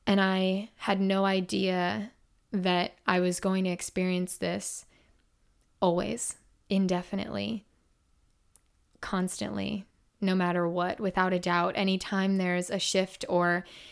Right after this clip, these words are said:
an evolution of any kind, an upgrade, anything,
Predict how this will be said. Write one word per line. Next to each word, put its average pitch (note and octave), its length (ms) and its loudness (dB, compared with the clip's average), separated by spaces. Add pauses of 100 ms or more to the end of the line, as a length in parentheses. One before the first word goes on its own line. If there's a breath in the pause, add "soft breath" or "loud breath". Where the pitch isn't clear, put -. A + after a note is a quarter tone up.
(160 loud breath)
an G3 140 4
evolution F#3+ 600 2
of F#3 140 0
any F3+ 200 0
kind, F3+ 540 0
an F3+ 160 -2
upgrade, F3+ 800 0
anything, F#3 760 -2